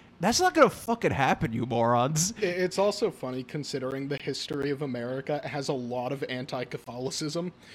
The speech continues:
Speaker 1: Yeah.
Speaker 2: generally tied up with race, because of course it fucking is.
Speaker 1: Yeah, 'cause Irish.
Speaker 2: Yep, the Irish, uh,
Speaker 1: And the
Speaker 2: the
Speaker 1: Italians.
Speaker 2: Italians.
Speaker 1: And Mexicans.
Speaker 2: Polish, I believe.
Speaker 1: Yeah.
Speaker 2: German, I believe a lot of the German immigrants were
Speaker 1: German, right?
Speaker 2: Catholics.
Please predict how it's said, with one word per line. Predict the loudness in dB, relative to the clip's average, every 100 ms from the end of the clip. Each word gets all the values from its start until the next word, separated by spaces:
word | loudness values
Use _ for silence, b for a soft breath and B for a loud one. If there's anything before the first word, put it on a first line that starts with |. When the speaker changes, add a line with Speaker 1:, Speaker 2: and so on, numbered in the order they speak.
| B
Speaker 1:
Yeah. | 4
Speaker 2:
generally | 6 6 6 2
tied | 0 0 2
up | 2 -2
with | -8 -2
race, | 0 0 -4
because | -8 -8 -8
of | -8 -4
course | 2 2 0
it | -10
fucking | -16 -12 -10
is. | -10 -8 -2
Speaker 1:
Yeah, | 0
'cause | 0 0
Irish. | 0 0 -2 -2 -2 -4 -10 -6 2
Speaker 2:
Yep, | 2 2 -4
the | -2 4
Irish, | 6 6 6 4 2 -4 -8 -6
uh, | 2
Speaker 1:
And | 4
the | 4
Speaker 2:
the | 2
Speaker 1:
Italians. | 2 0 0 0 -2 -4
Speaker 2:
Italians. | -8 -8
Speaker 1:
And | -2 2
Mexicans. | 2 0 -10 -10 -10 -12 -16 -4
Speaker 2:
Polish, | 0 0 0 0
I | -2
believe. | 0 0 -2 -4 -8
Speaker 1:
Yeah. | -4
Speaker 2:
German, | -2 -2 -2 -2 -2
I | -4
believe | -2 -2 -2
a |
lot | 0 -2
of | -4
the | -10
German | -10 -8 -6 -6
immigrants | -6 -6 -6 -6 -8 -6
were | -4 -2
Speaker 1:
German, | -2 -4 -6
right? | -6
Speaker 2:
Catholics. | -6 -8 -10 -12 -14